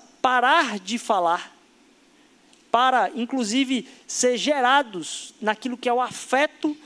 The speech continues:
de Deus na nossa vida. Porque esse ouvir, e eu posso falar aqui da oração,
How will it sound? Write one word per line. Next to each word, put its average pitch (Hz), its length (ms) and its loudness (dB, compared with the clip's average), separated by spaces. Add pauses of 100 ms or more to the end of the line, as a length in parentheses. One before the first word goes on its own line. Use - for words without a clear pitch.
(180)
de 208 180 -4
Deus 185 580 2 (240)
na 214 180 0
nossa 170 500 -2 (400)
vida. 240 420 0 (340)
Porque 302 220 0
esse 370 300 2
ouvir, 294 760 4
e 233 100 -8
eu 285 100 -2
posso - 280 -2
falar 247 200 2
aqui 247 120 -8
da 240 160 2
oração, 240 680 0